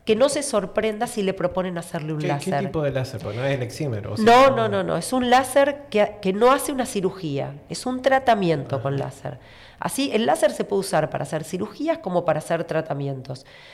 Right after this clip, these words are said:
Speaker 1: Si uno se depila con láser, no cree que se está operando y está usando un láser.
Speaker 2: Y no es el mismo.
Speaker 1: Bueno, pero me refiero, yo esos a veces se los, se los grafico hacia los pacientes, porque no, no, me operaron con láser. No, no, no, no.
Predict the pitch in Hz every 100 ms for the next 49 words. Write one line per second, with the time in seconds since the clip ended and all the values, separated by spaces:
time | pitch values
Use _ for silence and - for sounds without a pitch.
0 | - - 233 269 302 - 202 190 190 262
1 | 294 277 190 185 226 254 254 170 160 -
2 | 254 175 151 151 160 151 160 151 139 135
3 | 131 - _ _ _ 165 160 190 202 202
4 | 175 190 190 - 139 131 117 127 127 117
5 | 123 131 113 101 98 - _ - 180 165
6 | 139 143 - 165 175 180 190 240 - 254
7 | 254 269 247 214 240 240 190 180 - 156
8 | 156 160 160 254 254 214 - 170 151 -
9 | 147 165 151 143 160 180 151 156 208 240
10 | 233 190 185 185 208 247 240 190 180 156
11 | 151 175 254 254 262 254 247 160